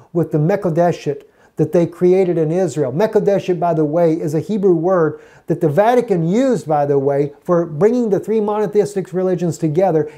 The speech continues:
And Mekodeshet in Hebrew means engaged or espoused. In other words, they're trying to marry the three monotheistic religions, and they're going to bring some kind of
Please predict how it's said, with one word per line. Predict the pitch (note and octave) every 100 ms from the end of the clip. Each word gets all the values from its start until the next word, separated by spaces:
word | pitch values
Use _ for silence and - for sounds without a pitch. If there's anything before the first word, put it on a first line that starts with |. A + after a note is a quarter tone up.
| -
And | E3+ G3
Mekodeshet | A#3+ G#3 F3 A3 G#3 F3+
in | E3
Hebrew | - G#3+ F3+
means | E3 F3+ E3+ F3+
engaged | D3+ D#3+ F#3 F3 E3+
or | E3
espoused. | D3+ - F3+ E3 C3 B2+ B2 - - F#3
In | G#3+
other | A3+
words, | A3+ G#3+ G3+
they're | F#3+
trying | F3+ - A3+ B3+ B3
to | A3
marry | F#3 F3 B3 B3+ F#3
the | F3+
three | E3 A3
monotheistic | G#3+ G#3+ G#3 G#3 F#3+ - F3
religions, | F3+ F#3+ B3 E3+ F3 E3+ - - F3+
and | A#3 A3+
they're | G#3+
going | E3+ C4+ D4 -
to | G#3
bring | D#3+ A3 C#4 A#3+
some | - D4 D4
kind | - A#3+ B3
of | G#3+